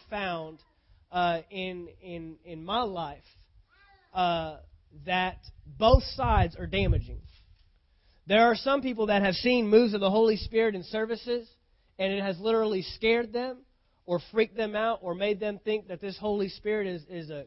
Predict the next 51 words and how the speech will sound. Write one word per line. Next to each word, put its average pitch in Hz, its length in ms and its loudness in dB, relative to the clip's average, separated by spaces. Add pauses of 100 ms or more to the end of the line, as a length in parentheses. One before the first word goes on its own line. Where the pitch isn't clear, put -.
(120)
kooky 226 360 -4
thing 220 300 -4
and 165 80 -8
a 160 140 -10
freaky 220 300 -6
thing, 220 320 -6
and 170 140 -10
they 202 100 -2
want 175 240 -4
nothing 185 280 -4
to 190 80 -10
do 220 120 0
with 170 200 -6
it. - 120 -20 (720)
But 170 100 -8
then 220 160 0
there 220 160 2
are 208 240 2
those 226 480 0 (100)
on 202 140 -4
the 196 140 2
other 254 280 2
end 180 260 -2
that, 185 220 -2 (560)
uh, 170 380 2 (200)
don't 220 260 0
know 226 220 4
anything 233 360 0
about 175 260 -4
the 165 80 -12
Holy 165 300 -10
Spirit 165 320 -6
and 175 100 -10
don't 208 200 -4
know 240 120 -2
how 233 220 -6
He 175 120 -2
operates. 143 640 -8 (460)
And 185 400 -4 (920)
I 190 120 2
don't 226 160 2
know 226 140 4
about 196 320 2
you, 226 260 -10
but 180 240 -4
you, 220 360 -8 (520)
uh, 160 260 -4
I 196 140 2
know 226 220 0
that 175 120 0
I've 214 240 2